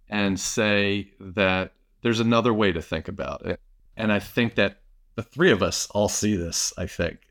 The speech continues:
and it comes out in our language in this, in our discussion today.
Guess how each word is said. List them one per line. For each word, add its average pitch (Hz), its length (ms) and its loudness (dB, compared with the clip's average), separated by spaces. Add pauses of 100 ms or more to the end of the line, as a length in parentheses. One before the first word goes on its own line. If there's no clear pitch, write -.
and 92 240 -12
it 98 120 -6
comes 107 260 2
out 101 180 2
in 95 80 0
our 87 140 0
language 92 460 -2
in 78 100 -10
this, - 260 -18 (380)
in 85 140 -2
our 85 80 -2
discussion - 540 -4
today. - 360 -8